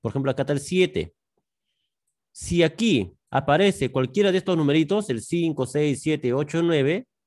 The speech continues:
si acá aparece cinco, seis, siete, ocho, nueve, entonces el de aquí se le va a aumentar uno. Va a ser tres coma veintidós.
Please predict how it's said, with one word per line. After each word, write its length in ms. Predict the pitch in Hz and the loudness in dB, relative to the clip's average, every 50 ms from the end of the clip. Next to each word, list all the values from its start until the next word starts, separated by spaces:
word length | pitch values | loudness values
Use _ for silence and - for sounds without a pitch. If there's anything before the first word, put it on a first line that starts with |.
| _ _ | _ _
si 120 | - - | -10 -6
acá 140 | 139 - 143 | -4 -2 -2
aparece 260 | - 151 160 151 147 | 0 0 0 0 0
cinco, 260 | - 165 165 156 151 | 0 0 0 0 0
seis, 180 | 139 160 151 131 | 0 0 0 0
siete, 160 | 151 147 165 | 0 0 0
ocho, 120 | 156 - 175 | 0 0 2
nueve, 380 | 175 160 147 165 190 - 127 | 2 4 4 4 2 2 0
entonces 340 | 127 120 147 151 156 156 147 | 0 0 0 -2 -2 -2 -2
el 60 | 143 | -2
de 80 | 127 117 | -2 -2
aquí 180 | 110 - 170 | -2 0 -2
se 120 | 165 160 143 | 0 0 2
le 40 | 120 | 2
va 60 | 123 | 2
a 20 | |
aumentar 320 | 127 127 123 117 127 131 160 | 2 2 0 2 2 4 4
uno. 420 | 202 196 160 117 90 85 - _ _ _ _ _ _ _ _ _ - | 6 6 6 4 2 -2 -4 _ _ _ _ _ _ _ _ _ 0
Va 60 | 131 | 0
a 20 | 123 | 2
ser 200 | - 156 139 - | 2 2 0 2
tres 180 | - 156 165 | 2 0 2
coma 200 | 160 175 165 160 | 2 2 4 4
veintidós. 800 | 151 151 143 131 - 139 143 180 190 151 120 - - - - | 4 4 4 2 2 2 4 6 6 4 4 0 -4 -14 -18